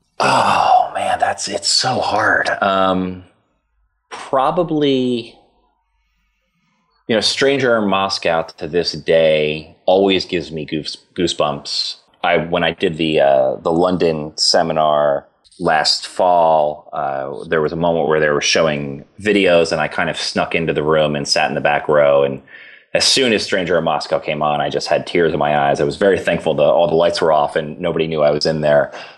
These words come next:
That's, that's the one song that it, it, it just, it still moves me to this day. And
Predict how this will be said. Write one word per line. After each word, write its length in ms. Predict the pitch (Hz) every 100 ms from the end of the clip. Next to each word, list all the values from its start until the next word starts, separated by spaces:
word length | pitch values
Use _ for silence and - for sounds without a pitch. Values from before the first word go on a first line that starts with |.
| _ _
That's, 360 | 110 123 123 -
that's 400 | 98 113 135 -
the 120 | 95
one 360 | 82 87 92 90
song 720 | - 82 78 73 71 67 69 _ _ _ -
that 560 | - 73 71 - - _ _ _ _ _ _ _ _ _ _ _ _ _ _ _ _
it, 180 | 107 104
it, 380 | - 95 90 -
it 120 | 92 90
just, 340 | 98 - -
it 160 | 90 -
still 220 | - 101
moves 320 | 82 85 80
me 160 | 78 71
to 140 | 78
this 200 | 71 -
day. 540 | - 87 80 73 - - - - - -
And 440 | 95 87 80 78